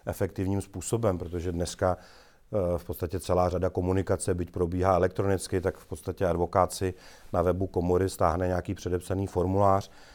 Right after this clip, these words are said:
který potom vyplní, pošle elektronicky na komoru a komora v podstatě manuálním způsobem tenhle ten formulář, eh, přepracuje, ať už do matriky, nebo do jakýchkoliv jiných věcí.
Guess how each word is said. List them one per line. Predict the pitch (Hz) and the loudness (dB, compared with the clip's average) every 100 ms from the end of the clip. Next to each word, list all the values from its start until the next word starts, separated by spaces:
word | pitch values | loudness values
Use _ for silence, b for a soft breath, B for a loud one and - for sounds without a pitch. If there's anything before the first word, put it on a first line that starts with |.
| B | B
který | - 95 92 | -2 0 0
potom | 92 - 90 90 b b b | -2 0 0 0 b b b
vyplní, | 95 - 104 104 98 | -2 2 2 4 0
pošle | 90 87 - 95 | -2 -6 -2 0
elektronicky | 92 90 90 92 - | 0 -2 -2 -2 0
na | 92 | -2
komoru | 80 95 92 95 95 | 0 0 2 4 2
a | |
komora | 92 87 90 | 0 -2 -2
v | 87 | -4
podstatě | 90 98 90 | -6 -6 -2
manuálním | 95 90 95 92 95 | 0 2 4 4 2
způsobem | 90 - 92 98 92 95 98 B B B | -2 -8 -6 -2 2 0 0 B B B
tenhle | - 87 90 | -6 -4 -2
ten | 95 | -4
formulář, | 92 92 90 92 92 95 - | -2 -2 0 2 2 0 -2
eh, | 92 87 | -2 -2
přepracuje, | - 90 95 - 98 92 92 B B B | -4 -2 -4 -2 2 4 4 B B B
ať | - | -8
už | 98 | -4
do | 90 87 | 0 0
matriky, | 85 98 98 101 | 0 0 -2 0
nebo | 90 87 90 | 0 0 0
do | |
jakýchkoliv | 87 85 90 - 95 - | 0 -2 -6 -4 -4 -4
jiných | 95 92 | -4 -2
věcí. | 87 - 101 | -2 -2 -4